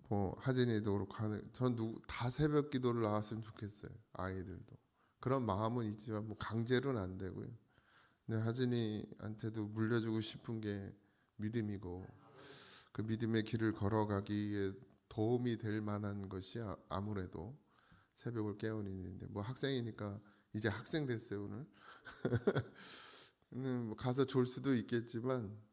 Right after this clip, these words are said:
제가 아내한테 "가서 졸아도 돼." 그랬어요. 어, 더 중요한 게 뭔지를 분명히 알고 새벽에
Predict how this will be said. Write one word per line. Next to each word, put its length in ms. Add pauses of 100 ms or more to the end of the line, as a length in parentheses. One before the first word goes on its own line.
제가 320 (120)
아내한테 460 (120)
"가서 260
졸아도 420
돼." 420 (460)
그랬어요. 400 (640)
어, 240 (340)
더 140
중요한 380
게 100
뭔지를 640
분명히 300
알고 180
새벽에 600